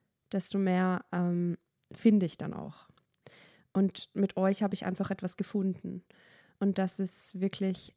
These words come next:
ein ganz tolles Gefühl gewesen, diese Ehrlichkeit, die da im Raum ist bei dem Festival, die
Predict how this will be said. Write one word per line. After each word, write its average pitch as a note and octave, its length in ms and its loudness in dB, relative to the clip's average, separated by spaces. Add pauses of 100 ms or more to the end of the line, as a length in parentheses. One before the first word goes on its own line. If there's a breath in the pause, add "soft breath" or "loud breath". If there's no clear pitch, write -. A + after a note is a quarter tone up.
ein G3 280 0
ganz G3 360 -2
tolles F#3+ 380 -2
Gefühl F#3+ 260 -4
gewesen, F#3 580 -2 (260)
diese G3+ 180 0
Ehrlichkeit, G3+ 680 0
die G3+ 80 -2
da F#3 180 0
im G3 160 0
Raum F3+ 240 2
ist F3+ 140 -2
bei F#3+ 100 -2
dem F#3 120 -2
Festival, F#3 560 -2
die G3 220 2